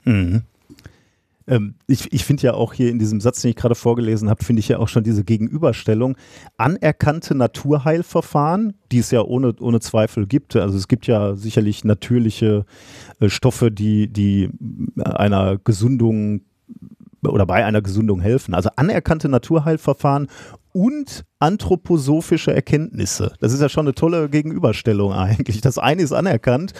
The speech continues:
und das andere sind halt nur Erkenntnisse. Also,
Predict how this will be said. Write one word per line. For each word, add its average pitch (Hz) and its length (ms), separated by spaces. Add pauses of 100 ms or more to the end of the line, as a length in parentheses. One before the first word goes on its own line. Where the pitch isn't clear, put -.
(220)
und 139 100
das 135 140
andere 160 300
sind 143 180
halt 139 260
nur 139 240
Erkenntnisse. 101 920
Also, 117 360